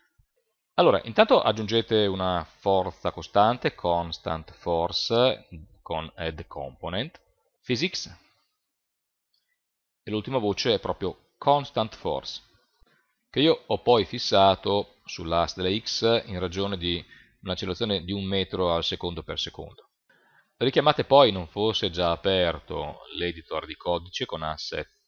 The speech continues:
sync mono develop project.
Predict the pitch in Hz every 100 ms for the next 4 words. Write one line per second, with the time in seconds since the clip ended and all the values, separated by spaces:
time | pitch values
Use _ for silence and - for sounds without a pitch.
0 | _ _ _ _ - - 87 85 - 92
1 | 82 82 82 80 80 76 - - 78 76
2 | 95 -